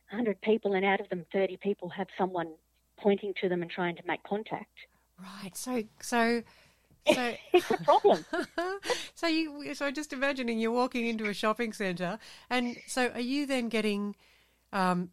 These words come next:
Speaker 2: bombarded with images in your
Speaker 1: Yes.
Speaker 2: thir-, images in your third eye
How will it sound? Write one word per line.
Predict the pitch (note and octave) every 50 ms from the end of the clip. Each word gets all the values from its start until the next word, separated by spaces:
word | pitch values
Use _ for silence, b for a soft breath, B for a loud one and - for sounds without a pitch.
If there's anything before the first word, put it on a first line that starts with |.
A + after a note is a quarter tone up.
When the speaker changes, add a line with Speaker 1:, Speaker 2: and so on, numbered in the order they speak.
| _
Speaker 2:
bombarded | - G3+ F#3+ F#3 F3+ F#3 F3 F3+ G3 G#3 A3 G3+ F3+
with | F3+ G3 G3 F3 - - - _ _ _ _ _ _ -
images | G#3+ G#3+ G#3 G#3+ G#3+ E3+ F#3+ F#3+ F3+ E3+
in | G#3 G3 F#3
your | C#4 F4 -
Speaker 1:
Yes. | - -
Speaker 2:
thir-, | - F#3+ G3 -
images | - A#3+ A#3+ C4 A3 G3+ A3 F#3+ G#3
in | G3+ G3
your | G3 F#3 E3+
third | - - G3 F#3 F#3 F#3 F3+ E3+
eye | F3 E3+ E3 D#3+ C#3+ C#3 D3+ G3+ C4+